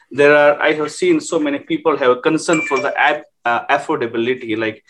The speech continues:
pricing is going, everything is up. People, I have seen the people are mentally stressed down. They need more help,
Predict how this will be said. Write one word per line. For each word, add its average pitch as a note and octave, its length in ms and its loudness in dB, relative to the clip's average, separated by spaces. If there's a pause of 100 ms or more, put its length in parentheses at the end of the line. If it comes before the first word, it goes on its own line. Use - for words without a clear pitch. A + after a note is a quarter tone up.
(160)
pricing F3 380 2
is C3 160 0
going, C3 280 2
everything B2+ 500 -2
is A#2+ 160 -2
up. G#2 340 -4 (300)
People, D#3 320 0
I C#3+ 140 4
have D3 140 4
seen D3 280 -2
the C3+ 80 0
people C#3+ 440 0
are B2 280 2 (100)
mentally C3 460 -4
stressed B2 440 -2
down. B2 300 2
They C3 120 2
need B2+ 300 -4
more C#3+ 240 0
help, A#2+ 400 -2